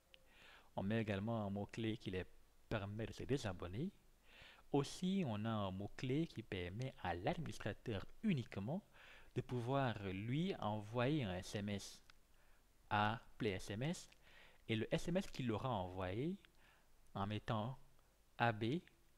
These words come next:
espace B C, puis le message va être transféré à toutes les personnes qui sont inscrites.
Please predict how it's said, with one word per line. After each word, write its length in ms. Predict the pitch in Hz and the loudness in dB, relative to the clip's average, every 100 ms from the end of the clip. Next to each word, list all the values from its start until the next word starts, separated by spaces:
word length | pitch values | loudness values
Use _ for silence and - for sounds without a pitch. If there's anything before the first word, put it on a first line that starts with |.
| - - - - | -20 -20 -20 -18
espace 520 | - - - 156 - - - - - - | -12 -2 2 2 0 -14 -20 -20 -18 -10
B 320 | 104 104 117 | -2 2 2
C, 340 | - 127 160 - - - - - | 0 0 0 -2 -14 -20 -20 -18
puis 160 | - 185 | -2 2
le 80 | 113 | 2
message 640 | 98 - 156 170 190 - - - - - - | 0 -2 0 2 0 -4 -12 -18 -20 -20 -14
va 360 | 107 104 143 202 - | -6 2 2 2 0
être 220 | 117 120 | 0 0
transféré 640 | - 107 - 107 95 131 - | 0 -2 -2 -2 0 -2 -2
à 100 | 98 - - - | -4 -6 -12 -4
toutes 220 | 247 - | -4 -2
les 140 | 104 101 | -2 -2
personnes 580 | 101 101 - 156 180 202 | -2 -4 -2 0 0 -2
qui 140 | - 110 | -6 -8
sont 340 | - 127 151 - | -6 -6 -6 -4
inscrites. 540 | 110 - - - - | -4 -4 -8 -10 -14